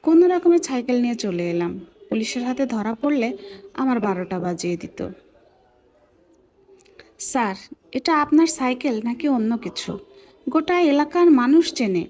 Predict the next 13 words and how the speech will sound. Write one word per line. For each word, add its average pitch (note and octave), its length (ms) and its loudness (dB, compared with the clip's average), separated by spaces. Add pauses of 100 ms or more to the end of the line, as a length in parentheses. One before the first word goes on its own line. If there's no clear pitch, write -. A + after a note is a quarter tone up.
(720)
এটা - 220 -2
মাস্টার A3+ 340 -2
সাহেবের G3 300 -6
সাইকেল। F#3 600 -6 (960)
আপনার A3+ 420 -2
জিনিস A3+ 520 -2 (340)
আপনার B3+ 380 0
কাছেই C#4+ 340 -2
রেখে F#3+ 280 -6
গেলাম। F3+ 380 -6 (340)
এটা G#3+ 200 -6
চুরি A#3+ 360 -2
করে A3+ 320 -2